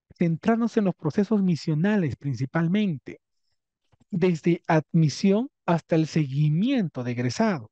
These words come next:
desde admisión hasta el seguimiento de egresados, de tal forma que me permita poder identificar el logro de competencias.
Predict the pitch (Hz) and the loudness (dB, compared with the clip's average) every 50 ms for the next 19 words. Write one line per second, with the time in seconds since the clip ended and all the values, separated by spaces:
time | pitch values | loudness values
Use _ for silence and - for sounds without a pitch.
0 | _ - 139 156 151 147 135 151 147 139 135 143 143 131 - - 208 208 247 294 | _ -4 0 0 0 2 2 2 0 0 0 -2 -4 -4 -2 0 0 0 0 -2
1 | _ _ _ _ _ _ _ _ _ - - 170 156 - - 170 147 - 170 156 | _ _ _ _ _ _ _ _ _ -2 0 0 0 0 -2 -2 0 2 0 0
2 | 139 135 143 151 185 202 208 196 - 165 147 131 123 120 117 123 107 - 196 185 | 0 0 0 2 2 2 2 0 0 -2 0 0 0 -2 -2 -4 -2 -2 -2 -2
3 | 180 131 - _ _ _ _ _ _ _ _ _ _ - - - 151 - - 202 | -2 -4 -6 _ _ _ _ _ _ _ _ _ _ -10 -2 -2 -2 2 2 2
4 | 196 - - 208 196 202 202 196 - - 180 170 160 143 - - 156 147 143 151 | 2 2 2 0 2 2 2 0 2 2 2 2 2 0 0 0 0 0 0 0
5 | 185 226 254 220 _ - - 156 220 - _ _ _ _ _ _ _ _ - - | 0 0 0 -2 _ -6 -6 -6 -6 -8 _ _ _ _ _ _ _ _ -4 -2
6 | 151 151 156 170 185 180 170 - 175 - 175 160 - - 180 175 165 156 160 196 | 0 2 2 2 2 0 0 -2 -2 -2 -2 -2 0 0 2 2 2 2 2 0
7 | 214 214 185 160 147 139 - - 131 120 - 127 120 - 185 190 170 135 104 - | 0 0 0 0 -2 -2 -6 -6 -10 -6 -6 -6 -4 -2 0 0 0 0 -2 -6
8 | 131 123 - - _ | -10 -14 -14 -16 _